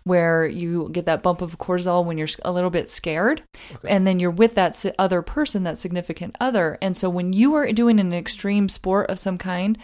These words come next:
Speaker 1: or an activity, um, if you are with your significant other in which that you love or care about, and then you get that cortisol bump, we are likely to attribute that to butterfly love
Speaker 2: Oh.
Speaker 1: instead of being scared.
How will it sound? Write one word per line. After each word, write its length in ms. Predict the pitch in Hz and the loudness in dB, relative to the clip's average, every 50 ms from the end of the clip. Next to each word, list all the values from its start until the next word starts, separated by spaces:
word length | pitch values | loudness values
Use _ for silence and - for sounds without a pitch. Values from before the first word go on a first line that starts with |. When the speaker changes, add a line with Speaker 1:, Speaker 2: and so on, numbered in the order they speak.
| - - - - - | -12 -20 -20 -10 -4
Speaker 1:
or 160 | - 175 175 | -2 0 0
an 160 | 175 175 170 - - | 0 0 -2 -4 -4
activity, 560 | 175 165 - - 196 190 180 196 226 262 277 - - _ - - - - - - - - | -6 -6 -6 -4 -4 -2 0 2 0 0 -2 -4 -10 _ -20 -20 -20 -20 -20 -16 -8 -4
um, 380 | - 180 180 175 175 175 170 - - | -2 0 2 2 0 0 -4 -4 -4
if 220 | - 185 175 - | -4 -4 -4 -4
you 400 | 185 185 190 214 226 247 262 269 - | -4 0 4 4 4 4 4 2 2
are 180 | - 208 196 190 | 2 2 2 2
with 240 | 175 185 190 - | 2 0 0 0
your 80 | 233 240 | 0 -2
significant 560 | 233 - 240 226 233 233 240 254 277 269 - | 0 0 0 0 0 0 0 -2 -4 -2 -2
other 200 | 185 185 175 175 | -2 -2 0 -2
in 180 | 170 175 175 170 | -2 -2 -4 -4
which 200 | 170 160 - - | -4 -4 -4 -4
that 120 | 175 160 | -4 -4
you 380 | - 170 175 180 175 170 165 160 160 | -4 -4 -4 -4 -4 -4 -4 -6 -10
love 440 | 160 160 170 185 180 160 165 175 | -10 -6 -2 0 0 2 0 0
or 60 | 185 180 | -2 -4
care 280 | - - - 262 285 | -6 -4 -2 0 0
about, 460 | 247 175 170 165 170 190 - - - - - - - - | 0 2 2 0 0 0 -2 -6 -18 -20 -20 -20 -14 -8
and 160 | - 185 180 | -4 -2 0
then 120 | 180 180 175 | 0 0 0
you 80 | 175 | 0
get 140 | 165 190 185 | 0 0 0
that 120 | 175 160 - | 0 -4 -4
cortisol 420 | - - 247 262 233 208 185 175 | -2 0 0 2 2 2 0 0
bump, 280 | 170 - 160 156 156 - - - - - - _ - | 0 -2 -4 -4 -6 -10 -14 -18 -20 -20 -20 _ -4
we 280 | 175 185 220 233 233 | 2 4 4 6 6
are 120 | - 208 196 | 6 4 4
likely 480 | 185 185 180 185 - 208 208 214 220 220 | 4 4 2 2 0 2 2 2 2 2
to 420 | - - 190 180 170 165 160 - - - | 0 -2 -2 0 0 0 0 0 -2 -4
attribute 420 | 175 175 - - 190 180 190 202 | -4 -4 -4 -4 -2 -2 -2 0
that 380 | 202 196 190 208 220 - 233 - | 0 2 0 0 -2 -4 -8 -8
to 120 | - - | -8 -4
butterfly 440 | 175 175 175 170 175 - - 165 160 | -2 0 0 0 0 -2 -2 -4 -4
love 480 | 160 160 165 170 214 269 269 - - - _ _ _ _ _ _ _ _ _ _ _ - | -2 -4 -2 -2 -4 -4 -6 -12 -18 -20 _ _ _ _ _ _ _ _ _ _ _ -6
Speaker 2:
Oh. 120 | - 254 190 | -2 0 2
Speaker 1:
instead 720 | 196 185 - - - - - 214 214 190 175 175 175 - - | 2 2 2 2 2 2 2 4 4 6 4 4 2 0 -2
of 160 | - 180 170 165 | -2 -2 -2 -2
being 220 | 180 165 160 160 | -4 -6 -4 -6
scared. 380 | - - - 392 370 175 170 | -6 -6 -2 0 0 0 0